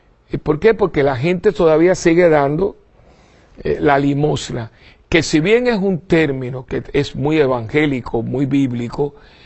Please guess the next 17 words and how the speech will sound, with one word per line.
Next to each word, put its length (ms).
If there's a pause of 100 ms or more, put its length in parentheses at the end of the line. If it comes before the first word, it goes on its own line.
(760)
hoy 200
en 160
día 120
esa 200
palabra 720
como 320
que 140
la 100
gente 320
no 140
la 80
entiende, 480
porque 280
hoy 160
en 160
día 320
limosna, 800